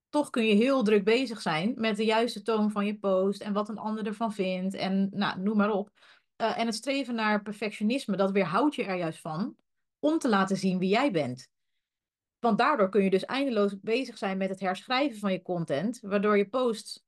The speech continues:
ja, volledig hun personal touch verliezen,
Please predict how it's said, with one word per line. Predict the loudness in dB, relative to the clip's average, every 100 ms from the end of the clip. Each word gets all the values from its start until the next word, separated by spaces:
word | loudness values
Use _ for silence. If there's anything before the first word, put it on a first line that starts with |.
| _
ja, | -4 -4
volledig | -2 -2 0 -2 -2
hun | -6
personal | -2 -4 -2 -6 -6
touch | -6 -6 -6
verliezen, | -2 -2 -2 -6 -8